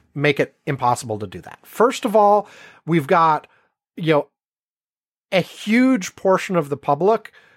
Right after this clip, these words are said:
who at this point is all politicized about this and is all like,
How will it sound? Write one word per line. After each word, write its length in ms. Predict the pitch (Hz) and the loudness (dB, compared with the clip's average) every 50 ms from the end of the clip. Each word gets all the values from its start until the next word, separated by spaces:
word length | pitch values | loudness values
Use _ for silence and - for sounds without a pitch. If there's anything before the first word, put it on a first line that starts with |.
| _ _ | _ _
who 220 | _ - 196 185 | _ 0 2 2
at 140 | 180 - 135 | 0 0 0
this 200 | 143 180 185 - | 0 -2 -2 -2
point 400 | - - - 214 208 208 208 208 - | -4 -2 0 2 2 2 2 0 -2
is 180 | 165 156 135 160 | -2 -2 0 0
all 180 | 143 165 175 | 0 0 0
politicized 720 | 165 - 175 175 180 185 196 170 - 196 180 185 - - - | -2 -2 -2 0 0 0 0 0 2 2 2 2 0 -2 -4
about 320 | 170 156 175 170 160 151 | -2 0 0 0 0 0
this 380 | 165 180 180 180 170 - - - | 0 2 2 2 0 -2 -8 -10
and 340 | - 147 147 147 143 143 | -6 -4 -2 -2 -2 -2
is 140 | 143 139 123 | -2 0 0
all 260 | 147 147 156 160 160 | 2 2 2 2 2
like, 380 | 156 156 151 143 147 139 139 - | 2 2 2 2 2 0 -4 -8